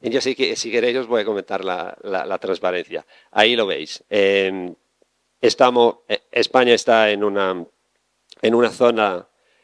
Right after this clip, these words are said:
em, donde hay un estrés hídrico elevado. Eh, entonces, emplear sistemas de enfriamen-, de enfriamiento que consumen agua es una mala idea, a menos que tú no vivas en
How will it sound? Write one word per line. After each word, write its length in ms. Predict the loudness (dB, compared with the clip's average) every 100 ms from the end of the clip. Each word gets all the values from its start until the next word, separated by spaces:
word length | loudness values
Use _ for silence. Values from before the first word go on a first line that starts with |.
| _ _
em, 680 | -2 0 0 -2 -4 -8 -8
donde 300 | -2 0 2
hay 100 | 2
un 80 | 0
estrés 480 | -2 -2 -2 -2 -4
hídrico 480 | -8 -10 -8 -8 -6
elevado. 640 | -4 -2 -2 -2 -4 -8 _ _ _ _ _ _ _ _
Eh, 560 | -4 -2 -2 -2 -2 -4
entonces, 520 | -2 2 2 0 -2
emplear 540 | -4 -4 2 4 4
sistemas 400 | 2 -4 -2 0
de 120 | 0 -4
enfriamen-, 540 | -2 -2 -2 -4 -8
de 220 | -16 -10
enfriamiento 600 | -8 -4 -2 0 -2 -4 -12
que 140 | -10
consumen 480 | -8 -8 -8 -4 -4
agua 380 | -2 0 0 -2 _ _ _ -6
es 200 | -4 -4
una 100 | -4
mala 240 | -4 -4
idea, 460 | -4 -2 -2 -4 -10 _ _ _ _ _
a 100 | -2
menos 300 | 0 -2 -2
que 120 | -4
tú 120 | -2
no 140 | -2 -2
vivas 420 | -2 -2 -2 -4
en 320 | -6 -6 -12